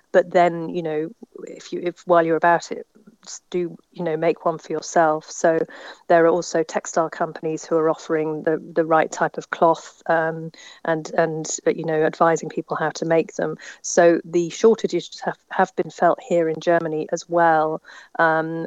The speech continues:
and a lot of, uh, face masks still, even now, um, this is from doctors I've spoken to, still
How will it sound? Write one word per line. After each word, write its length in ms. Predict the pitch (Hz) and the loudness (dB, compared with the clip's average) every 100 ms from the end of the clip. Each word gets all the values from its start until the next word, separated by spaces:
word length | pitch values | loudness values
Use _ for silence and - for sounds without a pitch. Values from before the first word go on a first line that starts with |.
| - | -4
and 440 | 170 165 165 165 165 - | 0 2 0 -4 -10 -6
a 60 | 175 | 0
lot 220 | 180 165 | 0 0
of, 160 | 160 - - 202 | -4 -4 -16 -6
uh, 100 | 170 | -6
face 360 | - 175 165 - | -2 -2 -2 -2
masks 440 | 160 - - - - | -4 -6 -16 -16 -14
still, 340 | - 214 185 | 2 4 4
even 260 | 170 170 170 | 0 -4 -2
now, 520 | 175 165 156 156 - 165 | 0 0 0 -2 -2 -2
um, 360 | 160 156 160 185 | -4 -6 -10 -8
this 140 | 165 | -8
is 120 | 160 | -8
from 140 | - 156 | -8 0
doctors 360 | 160 - 165 | 0 0 0
I've 240 | 170 165 - | 4 4 2
spoken 380 | - 160 160 160 | 0 0 0 -8
to, 180 | 165 | -8
still 420 | 160 - 185 175 | -8 2 6 6